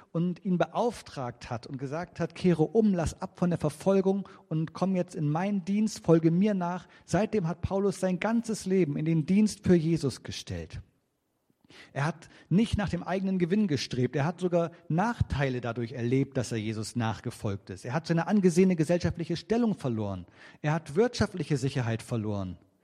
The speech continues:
Er hat Bequemlichkeit verloren. Er hat immer wieder Reisestrapazen auf sich genommen. Er hat Auseinandersetzungen auf sich genommen mit anderen Christen, mit anderen Juden, mit, äh, dem Staat. Paulus hat echt Schwierigkeiten auf sich genommen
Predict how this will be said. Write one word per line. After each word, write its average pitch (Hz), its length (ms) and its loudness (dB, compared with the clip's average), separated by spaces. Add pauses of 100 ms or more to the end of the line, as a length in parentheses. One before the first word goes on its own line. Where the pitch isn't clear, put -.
(200)
Er 143 100 -2
hat 170 140 -4
Bequemlichkeit 190 1000 2
verloren. 107 640 -4 (840)
Er 151 100 2
hat 180 140 0
immer 226 220 4
wieder 185 240 0
Reisestrapazen 185 920 -2
auf 165 200 0
sich - 160 -12
genommen. 180 280 0
Er 170 140 0
hat 185 160 -4
Auseinandersetzungen 190 880 0
auf 185 200 0
sich - 160 -6
genommen 185 240 2
mit 180 100 -2
anderen 180 300 -6
Christen, - 380 -6
mit 185 100 -8
anderen 185 280 -2
Juden, 208 380 4 (320)
mit, - 460 -4
äh, 170 360 4
dem 165 220 2
Staat. 214 600 0 (760)
Paulus 208 540 2
hat - 200 -12
echt 190 260 -8
Schwierigkeiten 143 800 -4
auf 147 240 0
sich - 180 -6
genommen 160 440 0